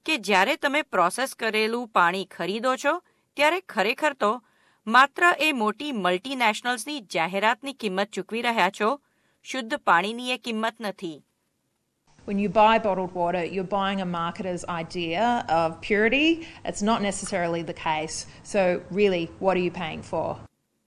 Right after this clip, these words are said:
Speaker 1: ચોઇસ કન્ઝ્યુમર ગ્રુપ તો તેનાથી આગળ વધીને કહે છે કે ફેક્ટરીમાં પ્રોસેસ થયેલું પાણી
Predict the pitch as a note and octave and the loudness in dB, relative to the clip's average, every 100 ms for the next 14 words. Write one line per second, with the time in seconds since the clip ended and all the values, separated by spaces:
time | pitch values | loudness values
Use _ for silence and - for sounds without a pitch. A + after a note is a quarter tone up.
0 | _ _ _ _ _ _ _ - B3+ C4+ | _ _ _ _ _ _ _ -4 -2 -2
1 | - A#3 G#3+ A#3 A3+ G#3+ A#3 A3 - A#3+ | -6 -8 -8 -4 -4 -4 -8 -8 -4 -4
2 | A3+ F3 F3 F#3+ A#3+ G#3+ A3+ A3+ A3 A#3 | -2 0 -2 -2 2 2 2 0 -4 -6
3 | A3+ A#3+ C4 C#4 C4+ B3+ - F3+ - - | -6 -4 -4 -6 -8 -8 -2 -4 -4 -10
4 | A#3+ A#3+ A#3+ F#3 F3 G#3+ G3+ - F3 E3+ | -4 -2 0 0 0 -2 -6 -4 -4 -6
5 | E3 F#3 F#3 C4 | 0 2 2 2